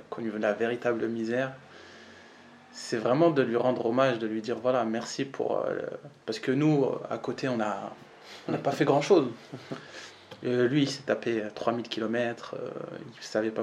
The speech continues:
Speaker 1: il parlait pas la langue, euh. Donc, euh, voilà, c'est énorme ce qu'ils ont fait. Nous, euh, là, là, on parle de, d'entreprendre, on parle de... Alors qu'on a la sécurité de l'emploi, on a... Mais c'est que dalle par rapport à ce que, ce qu'ont vécu nos parents.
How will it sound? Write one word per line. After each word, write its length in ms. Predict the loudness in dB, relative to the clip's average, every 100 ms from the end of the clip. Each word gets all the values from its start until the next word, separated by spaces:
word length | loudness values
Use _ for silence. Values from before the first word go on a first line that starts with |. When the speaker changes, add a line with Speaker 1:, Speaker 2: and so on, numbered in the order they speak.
| -4
Speaker 1:
il 120 | -6
parlait 240 | 0 0 2
pas 140 | 0
la 100 | 0
langue, 380 | -2 -4 -6 -10
euh. 1600 | -12 -12 -16 -20 -20 -20 -20 -20 -20 -20 -20 -20 -20 -20 -20 -10 -8
Donc, 280 | -6 0
euh, 160 | 4 6
voilà, 260 | 8 8 8
c'est 220 | 2 2
énorme 260 | 4 4
ce 80 | 2
qu'ils 160 | -6 -8
ont 80 | -6
fait. 180 | -6 -4
Nous, 320 | 2 4 6
euh, 180 | 4 2 0
là, 560 | 2 4 4 2 0
là, 140 | 2 2
on 100 | 4
parle 340 | 0 0 0
de, 220 | -2 -2
d'entreprendre, 840 | -2 -4 -4 -4 -4 0 2 2
on 100 | -2
parle 340 | 2 2 2 2
de... 200 | 0 0 -8 -18 -10 -2
Alors 220 | -2 -2
qu'on 160 | -2
a 40 | 0
la 100 | 0
sécurité 580 | 0 -4 -2 -4 -2 0
de 100 | 0
l'emploi, 480 | -2 -4 -2 -2 0
on 140 | -2
a... 160 | -4 -6 -16
Mais 80 | -14
c'est 220 | -8 -10 -10 -4
que 120 | 2
dalle 280 | 6 6 4
par 140 | -2
rapport 300 | -8 -8 -8
à 60 | -8
ce 80 | -8
que, 120 | -8 -10 -12
ce 160 | -10
qu'ont 120 | -4 -2
vécu 340 | -2 -4 -6
nos 100 | -4
parents. 320 | -2 -2 -4